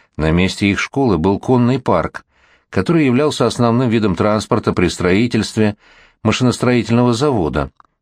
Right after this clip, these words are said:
а внизу у речки располагались четыре или пять кузнец. Теперь почти в каждом выпуске были Ленькины информации.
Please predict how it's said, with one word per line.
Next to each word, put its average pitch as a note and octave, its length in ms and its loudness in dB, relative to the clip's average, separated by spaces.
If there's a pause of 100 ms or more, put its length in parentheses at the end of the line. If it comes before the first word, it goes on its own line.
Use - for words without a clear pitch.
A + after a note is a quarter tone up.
(140)
а E2 220 0
внизу G2 400 0
у A2+ 80 2
речки C#3+ 520 -2 (320)
располагались C#3+ 920 0
четыре D#3 540 0
или A2 120 2
пять C3+ 300 -2
кузнец. D2 600 -2 (540)
Теперь G2 380 -2
почти E2+ 320 -2
в - 80 -6
каждом E2+ 360 0
выпуске A#2 520 0 (340)
были D3+ 480 0
Ленькины C3 540 0
информации. G2 800 -2